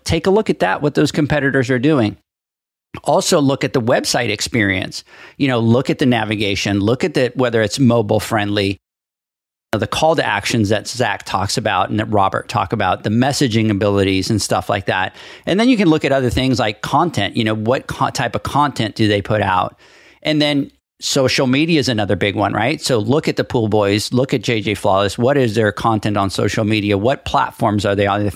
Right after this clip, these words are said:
on Facebook, on Instagram? What do those pages look like? If Zach has five thousand and John has five thousand followers, then you know that that should be a target that you should use for your business. But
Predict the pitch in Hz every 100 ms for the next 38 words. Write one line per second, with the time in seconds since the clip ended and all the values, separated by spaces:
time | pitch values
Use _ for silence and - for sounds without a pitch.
0 | - - 107 - 123 110 - 120 110 104
1 | 104 113 104 131 107 107 104 101 _ _
2 | _ _ _ _ _ _ - 151 156 139
3 | 131 120 127 123 113 113 104 117 123 104
4 | 104 104 - _ _ _ _ _ - 131
5 | 107 101 127 127 - 127 113 - 131 127
6 | 113 127 120 113 123 113 98 131 120 117
7 | 120 - 113 117 120 113 120 107 120 110
8 | 113 113 107 117 120 165 139 151 143 113
9 | - 113 - 110 117 104 - 117 117 110
10 | 104 104 113 143 196 - 110 107 107 107
11 | 101 98 - - - - - 135 117 120
12 | 95 113 98 92 85 - 123 127